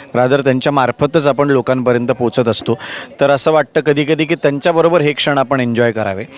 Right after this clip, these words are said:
दरवेळेस आपलं असं नुसतं काम केलं, सिनेमाचं प्रमोशन केलं, "आमचा सिनेमा बघा, आमचा सिनेमा बघा,"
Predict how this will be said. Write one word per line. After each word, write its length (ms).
दरवेळेस 480
आपलं 220
असं 160
नुसतं 360
काम 240
केलं, 400
सिनेमाचं 460
प्रमोशन 480
केलं, 160
"आमचा 220
सिनेमा 320
बघा, 260
आमचा 200
सिनेमा 300
बघा," 320